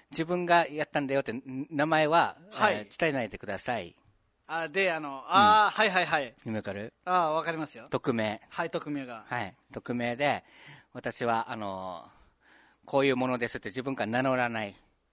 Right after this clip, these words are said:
Speaker 2: あ、はい。
Speaker 1: で、えー、これは使ってください、みたいな。そういうのがあるわけさ。
Speaker 2: あ、はいはいはいはい。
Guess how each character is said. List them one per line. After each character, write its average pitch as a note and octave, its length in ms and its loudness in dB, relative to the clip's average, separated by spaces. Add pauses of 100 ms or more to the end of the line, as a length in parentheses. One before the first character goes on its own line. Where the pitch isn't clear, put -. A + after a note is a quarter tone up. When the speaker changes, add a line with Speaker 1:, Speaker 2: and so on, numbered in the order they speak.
Speaker 2:
あ、 E3+ 120 0
は E3+ 160 2
い。 B2 160 -8 (140)
Speaker 1:
で、 D3+ 340 -2
え A#2+ 140 -4
ー、 G#2 60 -6
こ D3 120 -2
れ C3 80 4
は B2 140 2
使 - 240 -8
っ - 40 -2
て - 140 -6
く A#2+ 80 -6
だ A2+ 80 -2
さ G#2+ 140 -4
い、 G2 80 -10 (540)
み A#2 100 -8
た G2+ 100 -4
い G2 60 -6
な。 F2+ 140 -10 (840)
そ F#3 180 4
う F3+ 40 6
い E3 80 6
う C#3+ 40 4
の A#2 100 0
が A2 140 -2
あ D3 40 0
る E3+ 80 0
わ D3 80 2
け - 100 -16
さ。 F#2+ 220 -8 (640)
Speaker 2:
あ、 D#3+ 240 -4
は F3 140 -6
い E3 40 -6
は D3 140 -10
い C3+ 40 -14
は C#3+ 140 -12
い C3 60 -14
は B2+ 200 -20
い。 A2 120 -20